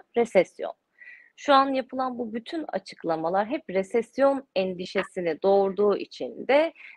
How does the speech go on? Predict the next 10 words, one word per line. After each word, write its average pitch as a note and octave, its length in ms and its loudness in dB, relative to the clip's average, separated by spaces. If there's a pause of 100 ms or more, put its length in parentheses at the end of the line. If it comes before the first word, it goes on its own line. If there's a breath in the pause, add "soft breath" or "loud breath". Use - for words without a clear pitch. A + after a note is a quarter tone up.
(140)
eee, E3+ 840 2
biz A#3+ 380 -4
ani A3 360 2
satışlar, E3 480 -2
riskli G3+ 320 -4
varlıklardan D#3+ 640 0
ani G3+ 440 -2
çıkışlar - 580 -6
görebiliyoruz. G3 880 -4 (640 loud breath)
Eee, G#3+ 600 -2